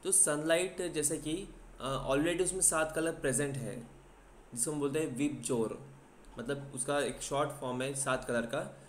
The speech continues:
vibzor मतलब वी आई बी जी वाई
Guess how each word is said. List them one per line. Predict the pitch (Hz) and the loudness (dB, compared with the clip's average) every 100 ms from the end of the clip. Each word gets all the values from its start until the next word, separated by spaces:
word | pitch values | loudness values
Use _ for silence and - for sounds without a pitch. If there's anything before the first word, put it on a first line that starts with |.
| - - | -20 -8
vibzor | 120 143 139 156 160 | -2 0 2 0 2
मतलब | 156 143 190 - - - - 117 | 0 0 -2 -4 -14 -20 -16 -12
वी | 117 160 196 - 127 | 0 0 0 -4 -2
आई | 135 139 | 2 2
बी | 131 139 185 226 - - - - 113 | 2 0 0 -4 -10 -18 -20 -16 -6
जी | 135 156 185 220 - - - - - - - - - | -2 -2 -2 -6 -10 -20 -20 -20 -20 -20 -20 -20 -6
वाई | 120 135 156 | 0 2 2